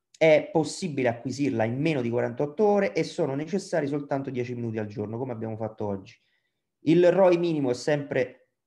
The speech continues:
pari o superiore al centotrentacinque per cento e non servono, come ha detto Daniela, specifiche capacità e competenze né di trading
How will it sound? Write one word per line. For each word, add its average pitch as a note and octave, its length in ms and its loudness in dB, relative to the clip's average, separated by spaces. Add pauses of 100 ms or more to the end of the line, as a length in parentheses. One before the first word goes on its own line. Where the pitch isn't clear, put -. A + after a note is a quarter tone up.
(120)
pari E3 220 6
o D3 60 4
superiore C#3+ 420 0
al A#2+ 80 0
centotrentacinque C#3 800 -4
per G3+ 140 0
cento D3+ 360 -2
e D#3 60 2
non E3+ 300 -2
servono, C3+ 460 0
come C#3+ 180 -2
ha - 20 -6
detto B2 320 -6
Daniela, B2+ 460 -2
specifiche C#3+ 540 -4
capacità B2 380 -4
e B2+ 60 -2
competenze A#2 580 -6
né D#3+ 140 -4
di E3 120 -6
trading B2 480 -6